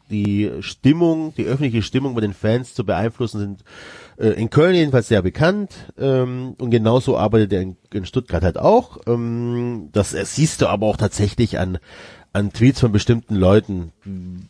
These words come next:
Da weißt du auch ganz genau, okay, der hat Informationen von dem und dem wahrscheinlich bekommen. Ähm, also wie gesagt, eins zu eins die Köln-Geschichte. Das Schlimme ist ja wirklich, ihr habt's mir erzählt, Axel, du hast es mir so tausendmal erzählt.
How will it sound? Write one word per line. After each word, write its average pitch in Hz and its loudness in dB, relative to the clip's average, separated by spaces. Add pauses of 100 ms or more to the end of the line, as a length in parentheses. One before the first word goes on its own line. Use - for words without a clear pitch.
(360)
Da 92 2
weißt 98 2
du - 2
auch 98 -2
ganz 101 -2
genau, 101 2
okay, 101 2
der 98 2
hat 104 2
Informationen 95 0
von 92 -2
dem 92 0
und 85 -2
dem 90 0
wahrscheinlich 85 -4
bekommen. 107 -4 (580)
Ähm, 98 2 (580)
also 98 -2
wie 113 0
gesagt, 120 0
eins 113 2
zu 123 -2
eins 110 -2
die 107 -8
Köln-Geschichte. 117 -2
Das 104 -2
Schlimme 262 4
ist 233 0
ja 165 2
wirklich, 165 -2
ihr 139 0
habt's - -4
mir 180 0
erzählt, 156 -2
Axel, - -4
du 170 0
hast 160 0
es 160 -8
mir 165 -6
so 156 -4
tausendmal 180 -4
erzählt. 170 -2